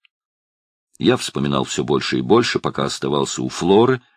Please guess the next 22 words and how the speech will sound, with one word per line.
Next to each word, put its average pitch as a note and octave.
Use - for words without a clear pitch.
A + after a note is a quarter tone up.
Рэндом A2+
ускорил D#2+
восстановление A2
памяти, A#2
отведя D#2
меня D2
в C#2
Рэмбу, F#2+
где C#2+
я C#2
прошел C#2
лабиринт. D2+
Однако F#2
теперь G2
я F#2+
убежден, F2+
если C#2
бы C2
этого D#2
и D#2
не D#2+
произошло, C#2